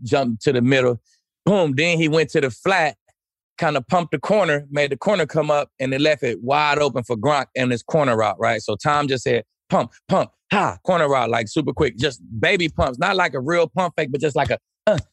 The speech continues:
just enough to move the defender, and then boom. So I think it's, when he started knowing the game like that and he could do it in the game, he probably could do that in practice all day, but, you know, in the game,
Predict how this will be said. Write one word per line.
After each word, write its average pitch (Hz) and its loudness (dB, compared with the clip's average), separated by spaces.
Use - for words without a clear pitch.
just 165 0
enough 160 2
to 139 0
move 175 4
the 160 2
defender, 151 0
and 131 -2
then 139 2
boom. 143 2
So 135 -2
I 180 0
think 190 -2
it's, 156 -4
when 135 2
he 190 4
started 175 2
knowing 185 2
the 175 0
game 180 0
like 156 0
that 196 0
and 165 -2
he 175 -4
could 131 -6
do 175 2
it 156 -2
in 190 2
the 190 0
game, 190 2
he 233 -2
probably 202 0
could 139 -6
do 160 2
that 151 2
in 135 -4
practice 156 -2
all 139 2
day, 165 2
but, 131 -6
you 185 -4
know, 165 2
in 123 0
the 117 -2
game, 139 0